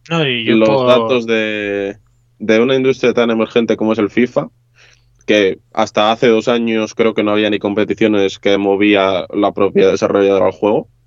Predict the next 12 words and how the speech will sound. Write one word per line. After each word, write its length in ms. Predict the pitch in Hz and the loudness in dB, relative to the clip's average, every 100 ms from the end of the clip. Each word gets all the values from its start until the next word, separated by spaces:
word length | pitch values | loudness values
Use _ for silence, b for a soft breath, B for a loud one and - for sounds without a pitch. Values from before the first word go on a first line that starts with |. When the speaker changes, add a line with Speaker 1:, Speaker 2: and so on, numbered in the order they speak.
| _ _ _ _ _ - | _ _ _ _ _ -2
Speaker 2:
Algo 380 | 104 110 117 | 0 2 2
como 260 | 101 110 104 | 2 0 2
lol, 360 | 104 113 120 117 | 2 2 0 -2
que 520 | 104 101 95 95 - _ b b b b _ _ | -2 0 0 -2 -8 _ b b b b _ _
tiene, 800 | 127 123 123 123 117 113 110 107 _ _ _ - | 2 2 2 0 0 0 -4 -8 _ _ _ -10
eh, 340 | 110 107 104 | -6 -2 -2
lec, 540 | 101 107 123 131 - - | 0 0 2 0 -6 -6
eh, 580 | 110 104 98 98 98 98 | -2 0 0 0 -2 -2
tiene 340 | 101 110 107 104 | -2 -2 0 0
L 160 | 104 | 0
C 180 | 98 104 | 0 -2
S, 540 | 117 - 117 117 110 | 0 0 2 2 0